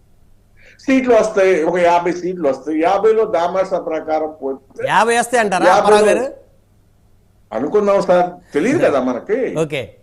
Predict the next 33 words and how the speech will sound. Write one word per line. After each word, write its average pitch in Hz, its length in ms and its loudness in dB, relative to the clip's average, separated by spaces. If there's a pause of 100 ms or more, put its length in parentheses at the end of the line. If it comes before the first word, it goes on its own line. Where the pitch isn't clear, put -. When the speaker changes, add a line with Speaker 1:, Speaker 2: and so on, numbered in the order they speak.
Speaker 2:
ఓకే. 107 220 -16 (1080)
Speaker 1:
మనకి 110 240 -8
ఎన్ని 127 160 -4
వస్తాయో 262 280 0
తెలియదు. 247 680 -2
Speaker 2:
ఓకే. 123 200 -8 (100)
Speaker 1:
యాభై 185 380 0
అనుకోండి 247 600 -4
అంటున్నాను. 123 500 -6 (220)
యాభై 220 320 2
అనుకుంటే 247 500 0
యాభైలో 214 480 0
మన 190 240 -6
జనాభా 202 440 -2
దామాషా 190 500 -4
ప్రకారం 185 360 -8
వన్ 175 200 -4
ఫిఫ్త్, 196 540 -4 (440)
ఉమ్, 165 500 2
ఐదు 190 240 0
శా-, 185 300 2 (100)
ఐ-, 135 320 2 (480)
వన్ 180 220 0
ఫిఫ్త్ 214 280 -6
గాని 202 280 2
మనం 196 320 -2
డిమాండ్ 175 440 -2
చేస్తే 190 380 -2
ఎన్ని 226 160 -4
వస్తాయి? 220 280 -6
పది 226 220 -2
సీట్లే 233 360 -4
వస్తాయి. - 380 -4